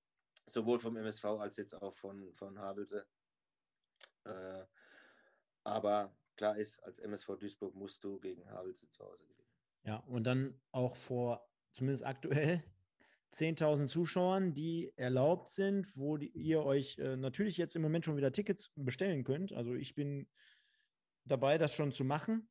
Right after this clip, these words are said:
Speaker 2: Ähm, also dort gibt's noch ein paar Karten, liebe Leute. Also wenn ihr Bock habt, äh, den M S V wieder live im Stadion zu unterstützen, geht hin auf jeden Fall. Achter achter, dreizehn Uhr, zweiter Spieltag gegen Havelse.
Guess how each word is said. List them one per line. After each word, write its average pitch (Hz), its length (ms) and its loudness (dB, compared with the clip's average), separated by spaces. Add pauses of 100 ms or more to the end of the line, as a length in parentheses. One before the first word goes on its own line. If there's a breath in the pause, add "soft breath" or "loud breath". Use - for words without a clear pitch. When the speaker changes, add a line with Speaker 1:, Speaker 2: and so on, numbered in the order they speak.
(160)
Speaker 2:
Ähm, 165 360 0
also 135 200 0
dort 139 340 4 (200)
gibt's 165 220 -2
noch 170 100 4
ein 127 80 2
paar 120 180 0
Karten, 113 400 -2
liebe 123 200 0
Leute. 127 280 0
Also 117 200 0
wenn 139 100 -2
ihr 135 100 2
Bock 139 280 0
habt, 156 300 0
äh, 131 200 -2
den 135 140 -6
M 131 80 -4
S 127 100 -8
V 139 240 -2
wieder 131 200 0
live 147 300 0
im 151 120 -4
Stadion 147 520 -2
zu - 140 -6
unterstützen, 117 600 -4
geht 151 220 2
hin 190 220 2
auf 147 160 -2
jeden 139 180 -2
Fall. 160 240 0
Achter 156 320 -2
achter, 156 340 0
dreizehn 160 520 -2
Uhr, 170 160 -2
zweiter 160 300 -4
Spieltag 151 340 -4
gegen 131 220 -2
Havelse. 139 500 0